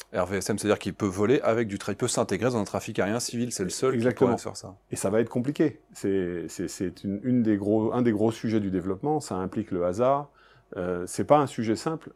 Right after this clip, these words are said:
Speaker 2: mais en même temps, on va avoir de plus en plus de drones dans le,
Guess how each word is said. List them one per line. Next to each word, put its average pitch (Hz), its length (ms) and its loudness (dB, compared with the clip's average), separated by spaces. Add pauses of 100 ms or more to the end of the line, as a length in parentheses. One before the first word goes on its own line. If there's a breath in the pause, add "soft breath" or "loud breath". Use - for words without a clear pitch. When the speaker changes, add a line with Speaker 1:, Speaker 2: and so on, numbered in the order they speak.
Speaker 2:
mais 113 120 2
en 110 80 2
même 113 200 0
temps, 113 340 -2
on 90 180 -8
va 104 100 4
avoir 104 140 6
de 92 60 -2
plus 127 260 -4
en 143 80 2
plus 123 220 -4
de 110 100 2
drones 104 380 2 (560)
dans 95 160 0
le, 85 680 -2